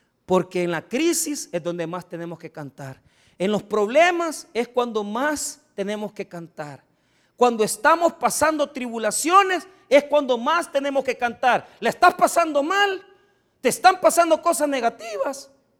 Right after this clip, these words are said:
¿Están sucediendo situaciones difíciles en tu vida? Canta alabanzas. Canta alabanzas.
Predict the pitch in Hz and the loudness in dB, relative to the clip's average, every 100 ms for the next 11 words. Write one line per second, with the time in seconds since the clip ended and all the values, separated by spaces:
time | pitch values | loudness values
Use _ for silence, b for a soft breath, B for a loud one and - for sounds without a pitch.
0 | _ _ _ _ _ _ _ _ _ _ | _ _ _ _ _ _ _ _ _ _
1 | 208 - 285 277 262 240 254 254 240 226 | -10 -2 -2 -2 -2 -2 0 -2 -6 -8
2 | 208 - 247 247 202 196 254 - 220 208 | -8 -4 -4 -4 -8 -10 -10 -8 -6 -6
3 | 202 185 240 311 285 _ _ _ _ _ | -8 -8 -6 -6 -10 _ _ _ _ _
4 | _ _ _ _ _ 151 - 185 196 185 | _ _ _ _ _ -18 -10 -8 -6 -8
5 | 196 233 - - _ - _ _ _ _ | -10 -12 -16 -20 _ -20 _ _ _ _
6 | _ _ _ _ _ _ 202 202 269 262 | _ _ _ _ _ _ -6 -4 -4 -4
7 | 226 240 269 - 190 - - _ | -4 -4 -6 -10 -16 -20 -20 _